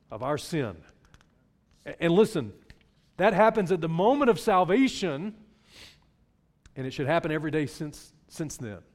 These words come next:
God's not done making you like Christ,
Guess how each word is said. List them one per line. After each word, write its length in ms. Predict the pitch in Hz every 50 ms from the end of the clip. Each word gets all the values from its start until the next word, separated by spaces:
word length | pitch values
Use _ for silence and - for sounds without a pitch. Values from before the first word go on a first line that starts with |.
| _ _ _ _ _ _ _ _ _ _ _ _ _ _ _ _ _ _ _ _ _ _ _ _ _ _ _ _ _
God's 220 | _ 139 160 185 -
not 260 | 190 185 165 120 123
done 500 | 135 165 202 180 139 120 120 151 196 160 - -
making 320 | 139 131 147 - 165 147
you 140 | 151 156 147
like 180 | 139 139 143
Christ, 580 | - - - 147 143 127 76 - - - - -